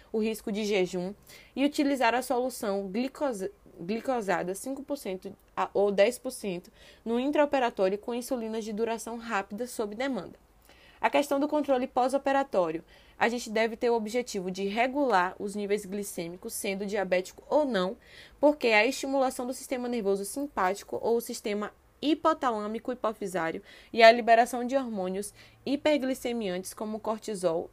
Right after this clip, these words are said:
tudo isso vai ser alterado caso a gente, é, não regule os níveis glicêmicos desse paciente. É,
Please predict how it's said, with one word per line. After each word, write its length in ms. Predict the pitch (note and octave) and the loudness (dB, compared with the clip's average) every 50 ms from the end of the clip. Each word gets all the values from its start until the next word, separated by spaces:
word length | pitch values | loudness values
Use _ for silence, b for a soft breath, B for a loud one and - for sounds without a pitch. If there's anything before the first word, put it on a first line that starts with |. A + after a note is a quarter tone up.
| _ - | _ -12
tudo 220 | A3+ G#3+ A3 A#3 | -12 -8 -6 -6
isso 260 | G#3 G3+ G3 - G#3 | -6 -6 -6 -8 -6
vai 260 | G3 G3+ G3+ A3+ C4 | -2 0 0 0 0
ser 360 | - - - - G3 G3 G3+ - - - - - - - - - - - _ - _ - - - - | -2 -6 -6 -4 -4 -4 -4 -6 -12 -20 -20 -20 -20 -20 -20 -20 -20 -20 _ -20 _ -20 -20 -8 -2
alterado 520 | F3+ F#3 G3+ - A#3+ A3 F#3+ F3 E3+ F3+ F#3 | -2 -2 0 0 0 0 0 0 0 -2 -4
caso 260 | - F#3+ F#3 F#3+ G3+ | -4 -2 -2 -2 -2
a 60 | G3+ | -2
gente, 260 | G3+ G3 G3 - - B B B B B B B | -4 -4 -6 -8 -12 B B B B B B B
é, 240 | B G#3 G#3 G3 F#3+ | B 0 0 0 0
não 880 | G3+ G#3+ A3+ A#3+ C4 C4+ C4+ C4+ C4 C4 B3 B3 A#3 A3+ A3 G#3+ F#3 - - | 0 -2 -2 -2 -2 -2 -2 -2 -2 -2 -2 -4 -4 -6 -6 -8 -8 -10 -8
regule 520 | F#3+ G#3+ A3+ G#3 F#3+ G3+ G#3+ A#3 A3+ B3+ | -4 -4 -4 -2 -2 -4 -4 -2 -2 -4
os 100 | A#3+ G#3+ | -4 -4
níveis 280 | G#3 G3+ F#3 G3+ G3+ F#3+ | -4 -2 0 -2 -2 -2
glicêmicos 600 | F3+ G3 G3+ G3 - F#3+ F3+ F3+ F3+ - F#3+ E3+ | -2 -6 -6 -6 -6 -8 -6 -6 -8 -8 -8 -6
desse 240 | F3+ F3+ - - | -8 -8 -8 -10
paciente. 680 | - - F3 F3+ - - F#3 F#3 E3+ E3 F#3+ - - - B B B B B B B B B B B B B - - - _ - | -12 -10 -10 -10 -10 -12 -10 -8 -8 -8 -10 -12 -16 -18 B B B B B B B B B B B B B -20 -20 -20 _ 6
É, 580 | - G#3 G#3+ G#3+ G#3+ G#3 G#3 G#3 G3+ G3+ G3 | 6 8 8 8 8 8 8 6 6 6 4